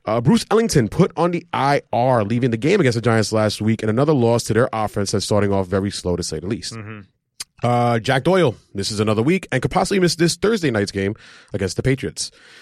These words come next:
Speaker 1: Leonard Fournette seems to once again be causing headaches early on for his owners. Now, he was in full participation today at practice Friday,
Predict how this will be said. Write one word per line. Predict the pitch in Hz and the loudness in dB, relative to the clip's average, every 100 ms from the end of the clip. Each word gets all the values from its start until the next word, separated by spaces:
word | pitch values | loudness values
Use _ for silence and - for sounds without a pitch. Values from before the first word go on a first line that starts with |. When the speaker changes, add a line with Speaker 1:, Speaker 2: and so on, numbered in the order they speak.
| - _ | -20 _
Speaker 1:
Leonard | 123 135 | 0 0
Fournette | 143 139 135 160 185 - | 0 0 2 2 0 -2
seems | - 226 240 | -2 0 2
to | 202 | 2
once | 156 156 | 2 0
again | 127 117 | 0 0
be | 120 | 0
causing | 123 113 104 | 0 0 -2
headaches | 110 120 - | -2 -2 0
early | 110 120 | 0 0
on | 104 104 | 0 -2
for | 120 | 0
his | 120 - | 0 0
owners. | 180 196 101 87 | 0 0 -2 -2
Now, | 135 139 | -2 2
he | |
was | 190 | 2
in | 202 | 0
full | - 247 | 0 0
participation | 277 277 220 170 175 180 143 | 0 -2 -4 -2 -2 -2 -2
today | 127 120 147 120 | -2 2 2 2
at | 92 | 0
practice | 101 92 107 | -4 -2 -4
Friday, | - 104 90 87 | -2 -2 -2 -6